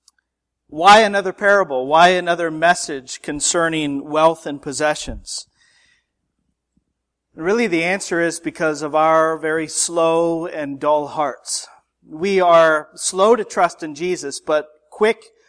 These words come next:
to trust in wealth. And we are very naturally prone to having our own interests at heart and our hearts being closed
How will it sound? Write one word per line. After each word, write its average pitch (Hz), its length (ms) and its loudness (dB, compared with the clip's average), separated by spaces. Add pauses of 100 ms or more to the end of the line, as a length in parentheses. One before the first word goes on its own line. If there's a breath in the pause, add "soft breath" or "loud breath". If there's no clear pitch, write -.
(220)
to - 140 -12
trust - 480 -2
in 151 160 -10
wealth. 147 500 -2 (840)
And 175 240 -2
we 214 160 0
are 185 580 6
very 208 480 2
naturally 208 720 0
prone 156 680 0
to 143 600 -6
having 165 720 0 (640)
our 180 200 6
own 214 280 0
interests 175 600 -6
at 135 140 -4
heart 135 320 -4 (500)
and 151 140 -4
our 151 120 0
hearts 180 560 0
being 156 300 -10
closed 160 840 -4